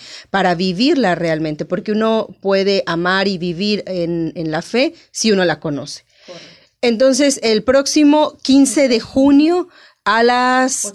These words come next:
ocho y media de la mañana, es de ocho treinta de la mañana a tres de la tarde.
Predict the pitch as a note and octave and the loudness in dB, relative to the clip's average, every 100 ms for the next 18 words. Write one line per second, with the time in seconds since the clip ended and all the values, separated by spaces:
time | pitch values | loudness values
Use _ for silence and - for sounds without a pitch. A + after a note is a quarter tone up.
0 | - A#3+ A3+ B3 B3 A3+ A3+ A#3 A#3 A#3 | -2 -2 0 0 0 0 0 0 2 2
1 | A3 F#3+ F#3 F3+ F3+ F#3+ G#3+ A#3+ C#4 - | 2 0 0 0 0 0 2 2 2 2
2 | A3 G#3 G#3 G#3 A#3+ G#3+ G#3 A#3 A3 F#3 | 0 0 -2 -2 -4 -2 -2 0 0 0
3 | F3 F#3 G3+ A3 G#3+ F3 F3 G3+ G3+ F#3+ | -2 -2 -2 -2 -4 -6 -6 -4 -2 -2
4 | F#3+ E3+ G#3+ A3+ A#3 C4+ D4+ | -2 -2 0 0 0 0 -2